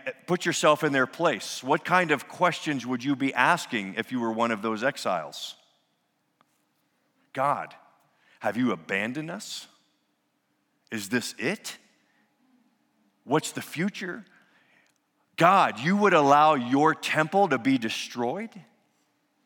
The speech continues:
Lord, you, you mean that the high god of Babylon, Marduk,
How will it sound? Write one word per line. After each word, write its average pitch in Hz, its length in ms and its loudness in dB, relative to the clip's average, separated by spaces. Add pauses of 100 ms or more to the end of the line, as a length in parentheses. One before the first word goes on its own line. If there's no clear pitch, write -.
(920)
Lord, 180 400 4
you, 208 160 2 (640)
you 226 240 4
mean 196 300 6
that 139 260 6
the 131 160 2
high 190 400 4
god 170 320 6
of 127 180 -2
Babylon, 147 540 6
Marduk, 196 600 4